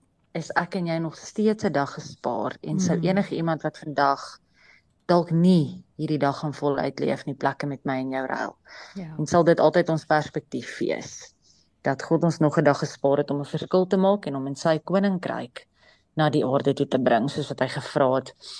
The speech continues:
Speaker 1: Ek het vanoggend vir julle 'n baie interessante storie en dit is net vir my so lekker om dit te deel, want dit inspireer my ongelooflik of gelooflik.
Speaker 2: Mm.
Speaker 1: En, ehm, mag dit vandag in jou lewe ook 'n verskil maak. Maar ek wil begin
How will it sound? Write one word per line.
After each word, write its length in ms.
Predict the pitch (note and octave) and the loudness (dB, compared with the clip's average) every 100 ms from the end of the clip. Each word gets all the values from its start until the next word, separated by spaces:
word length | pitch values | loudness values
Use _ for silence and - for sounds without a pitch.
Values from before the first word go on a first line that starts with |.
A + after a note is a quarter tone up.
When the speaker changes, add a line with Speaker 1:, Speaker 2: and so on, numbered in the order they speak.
| - - - | -16 -16 -14
Speaker 1:
Ek 300 | F#3 - A4 | -8 -4 0
het 140 | C#4+ G3+ | 0 2
vanoggend 440 | F#3+ F3+ F#3+ F3+ | 0 2 2 0
vir 140 | - | 2
julle 160 | D3 D#3 | 4 4
'n 120 | D#3+ C3 | 0 0
baie 360 | D3 D#3 F#3 | 2 2 2
interessante 560 | - D3 D3 E3 C#3+ D#3 | 0 -6 -8 -6 -6 -6
storie 540 | - - D3+ D3 D3+ | -10 -4 -2 0 -2
en 100 | D#3+ | -4
dit 140 | D#3 D#3+ | -8 -8
is 200 | F3+ - | -10 -10
net 200 | F#3 F#3 - | -12 -12 -14
vir 120 | F#3+ | -10
my 100 | F3 | -10
so 180 | - F#3+ | -6 0
lekker 360 | F3 - C4+ | 0 2 4
om 80 | B3 | 6
dit 120 | A3 A3+ | 4 2
te 80 | F3 | 0
deel, 340 | D3 G3+ G3 F#3+ | 4 4 4 2
want 120 | F#3+ | -2
dit 120 | F#3+ | -2
inspireer 580 | G3+ G3+ - F#3 F3+ G3+ | -4 -4 -2 0 0 -2
my 200 | F#3+ F#3+ - | -2 -8 -10
ongelooflik 920 | G3+ - F3+ D#3+ G3+ A#3 A3 - A3 - | -14 -12 -14 -6 2 2 2 -2 -2 -2
of 120 | F3+ | -6
gelooflik. 840 | - - A#3+ F#3 F3+ F#3+ - C4+ - _ - | -6 0 2 2 2 2 2 0 0 _ -6
Speaker 2:
Mm. 380 | G3+ A#3+ D4 F4+ | -2 0 0 -2
Speaker 1:
En, 160 | F3 | -2
ehm, 260 | E3 E3 E3 D#3 - - | -2 -2 -4 -10 -16 -2
mag 180 | F3+ F3+ | -2 2
dit 140 | G#3 | 0
vandag 340 | F#3+ F#3 D3 F#3+ | 2 4 4 4
in 80 | E3+ | 2
jou 180 | D3+ | 2
lewe 300 | D3 D3 D3 | 2 0 0
ook 220 | D#3 D#3 - | -4 -8 -8
'n 60 | - | -8
verskil 600 | E3+ - - D3+ C#3+ C3+ | -8 -10 -2 0 0 -2
maak. 520 | C3 C#3+ D3 - - - | 0 4 4 2 -12 -6
Maar 140 | D#3 | -6
ek 100 | F3 | -4
wil 100 | G3+ F#3 | -2 -2
begin 540 | - - D4 C#4+ F#4 | -2 4 4 4 -2